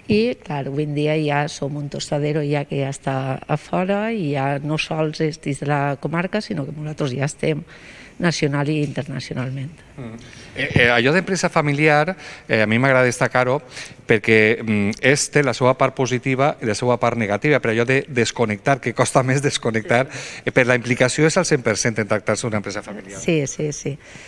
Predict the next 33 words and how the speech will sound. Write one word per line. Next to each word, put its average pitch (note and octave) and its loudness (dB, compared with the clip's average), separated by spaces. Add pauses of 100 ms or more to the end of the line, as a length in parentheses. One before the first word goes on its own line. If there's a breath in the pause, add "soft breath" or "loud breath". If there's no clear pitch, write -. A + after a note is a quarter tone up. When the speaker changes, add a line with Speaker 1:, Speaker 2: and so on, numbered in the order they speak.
(140)
Speaker 1:
Sí, D3 0
jo D3+ -2
quan D#3+ -6
vaig D#3+ -2
entrar D3+ -2
en, D3 -2 (480)
eh, D#3 -2
a, D#3 -2
a D#3 -4
treballar E3+ 0
ahir D3+ 0
en D3 -6
Climent, F3+ -2 (480 loud breath)
ja D#3+ 4
estava C#3+ 0
formada D3 -2
per - -12
la, C#3 -2
tota C#3+ -2
la D3 2
família D3 -2
Climent F3 -4 (140)
i, D3 0
Speaker 2:
Sí. - -10
Speaker 1:
i C3+ -4
tota D3 -4
la D3 0
continuació D3 -2
de C#3+ -2
lo C#3+ -6
que - -10
era D3 0
ell, F3+ 0